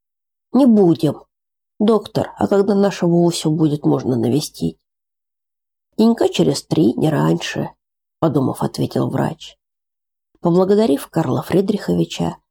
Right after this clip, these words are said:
сыщики покинули госпиталь и разошлись по домам. Утром на очередной планерке товарищ Янсен сказал, что передает дело дровосеков Колычеву и Елисееву.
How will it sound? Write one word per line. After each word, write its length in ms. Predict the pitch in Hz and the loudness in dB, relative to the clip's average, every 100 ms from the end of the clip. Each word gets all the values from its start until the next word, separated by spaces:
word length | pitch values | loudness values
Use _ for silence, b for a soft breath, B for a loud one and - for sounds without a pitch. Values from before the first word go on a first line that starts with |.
| _ _ - | _ _ -8
сыщики 480 | - 302 - - 220 | -2 -2 -2 -4 -2
покинули 540 | 214 - 302 285 277 | -2 0 0 2 2
госпиталь 720 | 175 151 - - - - - - | 2 0 -2 -12 -10 -8 -10 -4
и 80 | - | -2
разошлись 460 | 254 254 - 262 | 0 0 0 -4
по 120 | - 120 | -4 -6
домам. 480 | 123 123 117 - - _ _ _ _ _ _ _ _ _ _ _ _ - | -4 -4 -6 -10 -18 _ _ _ _ _ _ _ _ _ _ _ _ -4
Утром 380 | 320 - - 165 | -2 0 -2 -2
на 80 | - | -2
очередной 480 | - 160 160 170 | -2 0 2 0
планерке 560 | 165 190 196 214 - - | 0 0 0 0 -4 -6
товарищ 460 | 175 190 220 220 - | -2 0 0 -2 -2
Янсен 420 | 240 233 - 160 | -2 -2 -2 -6
сказал, 600 | - - 208 254 247 - _ _ _ _ | -4 -4 -2 0 -2 -8 _ _ _ _
что 200 | - - | -8 -4
передает 580 | 170 208 202 247 262 190 | 0 0 2 2 2 2
дело 240 | 233 220 196 | 0 2 2
дровосеков 760 | 190 185 208 - 240 180 175 | 0 0 -2 -2 -2 -4 -8
Колычеву 680 | - 294 262 233 - 185 190 | -4 0 0 0 -2 -2 -2
и 160 | - 233 | 0 2
Елисееву. 1080 | 254 190 - - 131 131 131 - - - | 2 2 -2 -6 -4 -2 -2 -4 -8 -12